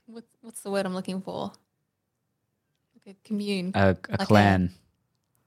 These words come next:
Speaker 1: Yeah, like a
Speaker 2: Commune.
Speaker 1: rent a pa-, buy a big, yeah, buy a big piece of land, and then everyone gets a little house.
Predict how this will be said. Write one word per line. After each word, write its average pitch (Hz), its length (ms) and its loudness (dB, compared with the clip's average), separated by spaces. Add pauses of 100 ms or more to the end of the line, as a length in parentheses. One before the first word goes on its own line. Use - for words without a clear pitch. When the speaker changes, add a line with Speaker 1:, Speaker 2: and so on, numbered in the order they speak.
(200)
Speaker 1:
Yeah, 247 480 -8 (180)
like 214 260 -8
a 214 180 0
Speaker 2:
Commune. 202 340 4
Speaker 1:
rent 233 160 0
a 226 40 0
pa-, 233 280 0 (300)
buy 240 220 4
a 233 60 4
big, 226 220 0
yeah, 285 300 8
buy 247 240 4
a 277 80 4
big 269 180 -2
piece 254 320 0
of 220 160 0
land, 240 600 0
and 202 120 -2
then 208 80 -4
everyone 226 360 -2
gets 220 220 -4
a - 40 -14
little 220 160 -4
house. 220 640 -6